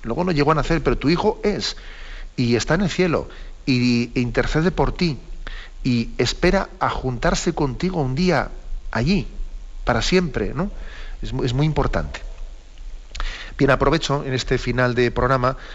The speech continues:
aprovecho para volver a recordar que, ya que la última oyente ha hecho la referencia al tema de, al tema de, de estos inocentes,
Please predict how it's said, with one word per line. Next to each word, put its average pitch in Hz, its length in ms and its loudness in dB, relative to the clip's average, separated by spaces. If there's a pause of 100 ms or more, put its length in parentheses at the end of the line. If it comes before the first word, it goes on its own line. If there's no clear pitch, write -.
(260)
aprovecho 123 520 0
para 117 320 4
volver 113 320 0
a 123 40 4
recordar 127 520 2
que, 107 280 0
ya 113 120 0
que 120 160 0
la 117 580 -2
última 117 280 2
oyente 120 260 2
ha - 20 4
hecho 120 140 0
la 113 100 4
referencia 120 500 2
al 110 100 2
tema 120 220 4
de, 117 200 4 (840)
al 113 140 0
tema 117 240 4
de, 113 160 2
de 107 80 2
estos 110 260 0
inocentes, 120 680 0